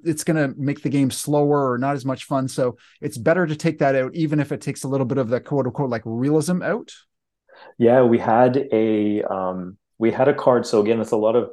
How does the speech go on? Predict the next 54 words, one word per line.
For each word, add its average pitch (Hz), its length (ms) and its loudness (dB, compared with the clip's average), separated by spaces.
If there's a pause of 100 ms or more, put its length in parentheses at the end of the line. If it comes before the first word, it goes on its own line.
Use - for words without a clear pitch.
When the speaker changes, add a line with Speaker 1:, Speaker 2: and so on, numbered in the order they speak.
(340)
Speaker 2:
counter 110 380 -4
cards 127 360 0
and 101 100 -4
reaction 95 440 -4
cards 127 380 -4
to 143 100 -6
one 135 100 0
another. 135 320 0
And 107 160 -2
we 101 80 -2
found 131 280 -2
that 135 100 2
there 120 120 0
was 101 200 -2
one 110 360 -4
reaction 104 520 -6
card - 360 -8 (400)
that 95 120 2
you 107 140 2
could - 180 -2
pick - 200 -2
up, 90 280 0 (400)
but 95 340 2 (440)
it 127 60 6
was 113 160 6
very, 131 600 6
like, 117 180 2
a - 80 2
lot 123 240 2
of 170 100 -2
the 147 80 2
other 135 120 2
ones 117 140 0
were 107 60 -2
multi-purpose. 104 720 -4
And 98 80 -8
this 104 120 -6
one 107 120 0
was 92 120 0
very 92 360 4
specific. - 680 -6 (400)
And 104 220 2
so 92 440 4
if - 180 -6
you 113 80 4
picked 180 300 0
it 117 80 2
up 107 340 2 (240)
and 95 460 -4 (120)
the 110 200 0
other 104 140 2
player 104 220 -2
just - 280 -10
didn't 104 240 -6